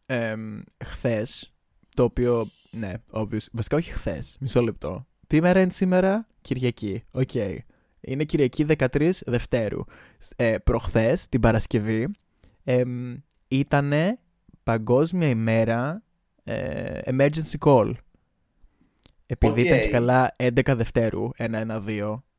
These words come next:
Speaker 1: που είναι τύπου η παγκο-, ο παγκόσμιος αριθμός για emergency calling. Άμα τύπου σας τύχει κάτι εκτός Ελλάδας.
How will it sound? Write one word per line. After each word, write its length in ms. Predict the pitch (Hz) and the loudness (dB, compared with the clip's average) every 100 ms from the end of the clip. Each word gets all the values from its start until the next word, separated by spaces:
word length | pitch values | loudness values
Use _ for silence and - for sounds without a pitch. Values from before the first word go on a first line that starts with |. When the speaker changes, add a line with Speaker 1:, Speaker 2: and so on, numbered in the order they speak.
| _ _ | _ _
Speaker 1:
που 220 | - 120 | -2 2
είναι 200 | 123 127 | 2 2
τύπου 260 | 123 123 135 | 0 2 2
η 60 | |
παγκο-, 300 | 127 117 107 87 | 4 2 0 -2
ο 60 | |
παγκόσμιος 380 | - 113 113 110 | 2 4 2 2
αριθμός 460 | 110 107 104 101 - | -2 -2 -2 -2 -4
για 160 | 110 107 | -2 -2
emergency 520 | 101 101 101 - 104 | -4 -6 -10 -6 -4
calling. 280 | 98 98 120 - - _ _ _ | -4 -4 -6 -10 -20 _ _ _
Άμα 240 | - 101 98 | -8 -6 -4
τύπου 180 | - 117 | -2 0
σας 180 | 110 - - | -2 -4 -8
τύχει 300 | - 117 - | -2 -2 -2
κάτι 300 | - 107 101 | -4 -4 -2
εκτός 320 | 110 - 127 - | -2 2 2 4
Ελλάδας. 680 | 123 107 98 101 110 - | 2 2 0 -2 -4 -6